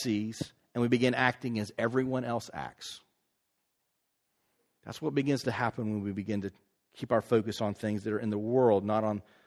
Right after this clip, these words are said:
the things of God. The second thing we do is we lower our God and we,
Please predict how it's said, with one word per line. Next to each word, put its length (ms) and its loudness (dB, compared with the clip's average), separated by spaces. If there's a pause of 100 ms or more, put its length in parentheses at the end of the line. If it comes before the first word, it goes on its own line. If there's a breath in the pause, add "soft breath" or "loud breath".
(200 soft breath)
the 60 -10
things 280 -4
of 100 -10
God. 280 -6 (1000 soft breath)
The 80 -2
second 260 10
thing 220 10
we 120 10
do 260 8
is 100 6
we 80 10
lower 420 12
our 200 10
God 400 8
and 100 4
we, 160 6